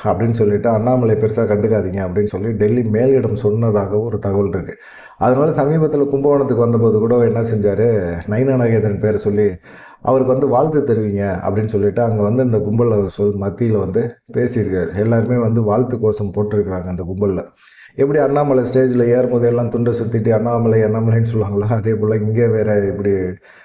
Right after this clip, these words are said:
பி எல் சந்தோஷ் இது மாதிரி பண்ணியிருக்காரு. ஆனா இதுக்கு இடையில வந்து என்ன செஞ்சிருக்காரு, அண்ணாமலை வந்து பல தடவை வந்து பி எல் சந்தோஷுக்கு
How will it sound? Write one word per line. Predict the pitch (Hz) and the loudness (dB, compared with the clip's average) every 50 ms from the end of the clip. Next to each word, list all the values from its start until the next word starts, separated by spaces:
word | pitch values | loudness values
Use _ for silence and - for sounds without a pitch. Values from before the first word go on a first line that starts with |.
| _ _ _ _ | _ _ _ _
பி | - 135 | 0 0
எல் | 139 135 117 127 | 0 0 0 -2
சந்தோஷ் | 123 131 131 131 117 120 | -2 0 0 0 0 0
இது | 123 110 | -2 -2
மாதிரி | 107 117 113 107 110 | 0 0 0 0 0
பண்ணியிருக்காரு. | 107 104 110 110 104 95 92 90 85 82 - - _ - _ | 0 2 2 2 0 0 0 -2 -4 -4 -6 -10 _ -20 _
ஆனா | _ 127 143 151 156 | _ -2 0 2 2
இதுக்கு | 147 139 135 139 139 139 139 | 2 2 2 2 2 0 0
இடையில | 143 156 180 180 170 | 0 0 0 2 2
வந்து | 151 131 131 139 135 | 2 2 2 2 0
என்ன | 123 123 127 | 2 0 0
செஞ்சிருக்காரு, | 127 120 113 110 104 104 107 113 117 | -2 0 0 0 0 2 2 2 2
அண்ணாமலை | 117 107 107 117 117 113 110 104 | 2 2 2 2 2 2 2 2
வந்து | 104 101 104 113 110 | 2 2 2 0 0
பல | - - 123 139 147 | 2 2 2 2 2
தடவை | 143 135 123 127 123 120 | 2 2 2 2 2 2
வந்து | 113 107 101 101 104 | 2 2 0 0 -2
பி | - 110 107 | 0 0 0
எல் | 101 98 - | 0 0 0
சந்தோஷுக்கு | 107 101 101 107 101 - 98 87 98 107 - | -4 -2 -2 -2 -2 -2 -2 -2 -2 -4 -4